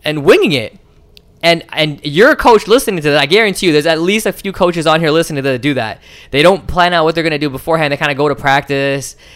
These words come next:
and they just, "All right, today we're gonna pass," or, "Today we're gonna do this," or, "Let's do this." Eh, listen, that's not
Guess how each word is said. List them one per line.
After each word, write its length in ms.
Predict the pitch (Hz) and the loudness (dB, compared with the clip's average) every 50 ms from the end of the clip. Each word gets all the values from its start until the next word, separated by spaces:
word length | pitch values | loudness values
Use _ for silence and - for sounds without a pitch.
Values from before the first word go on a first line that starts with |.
| - _ - | -20 _ -10
and 200 | 117 127 127 131 | -8 -6 -6 -6
they 80 | 131 | -6
just, 180 | 127 135 139 131 | -6 -6 -4 -2
"All 80 | 139 | -2
right, 140 | 131 120 120 | -2 -2 -4
today 160 | - 147 147 | -4 -4 -2
we're 80 | 147 139 | -2 -2
gonna 120 | 135 117 | -2 -4
pass," 400 | - - - - - - - _ _ - - - | -6 -8 -8 -10 -12 -20 -20 _ _ -20 -8 -2
or, 120 | - 143 147 | 0 0 0
"Today 200 | - 175 165 160 | 2 2 2 2
we're 60 | 151 | 2
gonna 140 | 147 143 131 | 0 -2 -4
do 100 | 127 127 | -4 -8
this," 300 | 104 87 - - - - | -8 -10 -12 -16 -14 -10
or, 140 | - 135 135 | -6 -4 -2
"Let's 200 | 151 185 185 - | -2 -2 -2 -2
do 80 | - 165 | -4 -4
this." 240 | 127 82 - - - - | -4 -6 -8 -14 -18 -18
Eh, 120 | 107 127 - _ _ _ _ _ _ _ - | -18 -18 -18 _ _ _ _ _ _ _ -2
listen, 280 | 185 208 190 160 120 | 0 0 0 0 -2
that's 240 | 113 151 190 202 - | -2 -4 -4 -4 -4
not 320 | 160 170 185 196 - - | -4 -2 -2 -2 -2 -4